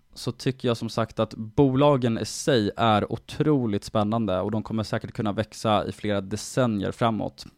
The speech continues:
Och, eh, i och med att de är marknadsledare så kommer de också vara delaktiga i att, eh, revolutionera den här branschen, tror jag. Men jag tycker att värderingarna är alldeles för höga idag för att jag skulle vilja äga det här.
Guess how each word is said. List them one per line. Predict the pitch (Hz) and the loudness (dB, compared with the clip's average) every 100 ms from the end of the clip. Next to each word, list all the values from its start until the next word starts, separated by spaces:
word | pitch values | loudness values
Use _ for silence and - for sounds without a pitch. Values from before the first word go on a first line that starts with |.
| - | -8
Och, | - 104 - - | -6 -6 -6 -4
eh, | 101 98 | -2 0
i | 117 | 2
och | 113 | 2
med | |
att | 104 | 0
de | |
är | 104 | 0
marknadsledare | 104 101 104 - 120 113 104 | -2 -2 -4 0 0 2 -2
så | 98 | -4
kommer | - 101 | -4 -2
de | 101 98 - - | -2 -2 -8 -8
också | - - 104 | -6 -4 -2
vara | 98 | 0
delaktiga | 107 104 117 - 107 98 | 2 2 0 -2 -2 0
i | 95 98 | 0 -2
att, | 92 - - | -4 -6 -4
eh, | 98 | -2
revolutionera | 98 98 107 104 104 107 135 120 90 | 0 0 0 0 0 2 4 4 2
den | 101 | -2
här | 98 | 0
branschen, | 127 143 - 101 | 2 2 0 -6
tror | - | -4
jag. | 71 - _ - - - - - | -6 -10 _ -20 -20 -20 -20 -4
Men | - | 4
jag | 123 | 4
tycker | - 135 131 117 | 8 6 6 2
att | 107 | 2
värderingarna | 107 110 123 123 113 98 98 87 _ | 0 0 4 4 4 2 0 -2 _
är | 117 120 110 98 | 2 4 4 2
alldeles | - 98 95 92 | 0 0 0 -4
för | - 98 | -2 0
höga | 95 107 101 113 | 2 0 2 0
idag | 104 92 95 | 0 -2 -2
för | 101 | -4
att | 113 | 0
jag | 110 | 0
skulle | 101 98 95 | 0 -4 -2
vilja | 95 92 104 | -2 2 2
äga | 101 | 2
det | 117 | 2
här. | 98 113 | 4 4